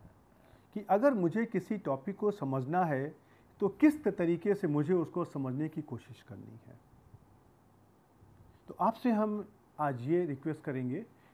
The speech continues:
कि मैंने आपको जो-जो कमांड्स बताए हैं, आप थोड़ा सा ढूंढिए, कुछ और भी कमांड्स होंगे, आप उनके बारे में एग्जांपल्स, डेमो इत्यादि की प्रैक्टिस करने की कोशिश करिए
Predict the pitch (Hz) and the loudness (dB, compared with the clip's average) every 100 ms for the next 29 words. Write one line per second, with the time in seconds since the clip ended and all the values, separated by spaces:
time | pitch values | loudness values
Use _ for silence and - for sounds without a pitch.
0 | - 190 170 160 151 143 151 208 220 208 | -4 0 4 4 2 0 0 0 -2 -2
1 | 196 135 151 151 180 135 123 147 143 123 | -2 2 2 0 -4 -4 -2 -4 -6 -10
2 | 113 107 104 92 98 _ _ _ _ _ | -10 -10 -10 -14 -20 _ _ _ _ _
3 | _ - - 226 - 240 240 240 151 127 | _ -12 -6 -6 -2 -2 0 -2 -4 -4
4 | 147 180 240 277 - - - 139 160 170 | -2 0 -2 -4 -10 -10 -8 0 0 2
5 | 208 175 143 156 208 - 202 240 294 - | 0 -2 0 -2 -4 -6 -6 -8 -12 -18
6 | _ _ - _ - _ _ - 151 147 | _ _ -20 _ -20 _ _ -4 -2 0
7 | 165 220 196 180 190 190 196 147 123 147 | 0 2 4 4 2 -2 -2 -4 0 2
8 | 156 175 196 190 185 123 143 165 185 190 | 2 0 -2 -2 -4 -2 -2 0 -2 -4
9 | 151 143 139 175 190 185 147 147 190 196 | -8 -4 -4 -2 -6 -4 -4 -4 -6 -4
10 | 190 196 196 175 160 208 - 190 202 | -6 -4 -4 -4 -4 -8 -6 -6 -6